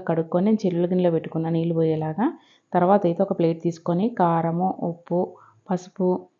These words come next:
ధనియాల పొడి, కొంచెం జీలకర్ర పొడి, కొద్దిగా గరం మసాలా, అల్లం వెల్లుల్లి పేస్టు, నిమ్మరసం వేసి కలిపినాను. దీంట్లోకి లాస్ట్లో ఆయిల్ వేసుకున్నా. ఇంకా ఆయిల్ వేసుకొని బాగా ఇదంతా కలుపుకోవాలి కలిసేటట్టుగా. తర్వాత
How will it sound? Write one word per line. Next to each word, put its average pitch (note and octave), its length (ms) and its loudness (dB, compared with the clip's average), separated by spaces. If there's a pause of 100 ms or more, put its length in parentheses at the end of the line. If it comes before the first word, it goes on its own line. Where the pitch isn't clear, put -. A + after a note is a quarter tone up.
(300)
ధనియాల G3+ 400 6 (100)
పొడి, E3+ 200 2 (240)
కొంచెం F#3 360 0
జీలకర్ర E3+ 420 2
పొడి, F3 180 2 (140)
కొద్దిగా F3+ 280 2 (100)
గరం E3 260 2
మసాలా, E3 420 0 (500)
అల్లం F#3+ 280 4
వెల్లుల్లి F3 420 2
పేస్టు, E3 360 0 (500)
నిమ్మరసం G3 600 6
వేసి E3 240 -2
కలిపినాను. E3 480 -2 (420)
దీంట్లోకి G3+ 420 4 (140)
లాస్ట్లో F3 420 4 (240)
ఆయిల్ F3 320 6
వేసుకున్నా. E3 480 -2 (760)
ఇంకా F#3 180 2
ఆయిల్ G#3+ 220 6
వేసుకొని G3 400 4 (180)
బాగా F3 260 2 (340)
ఇదంతా E3+ 360 0
కలుపుకోవాలి E3+ 600 0 (160)
కలిసేటట్టుగా. E3+ 680 0
తర్వాత E3+ 360 0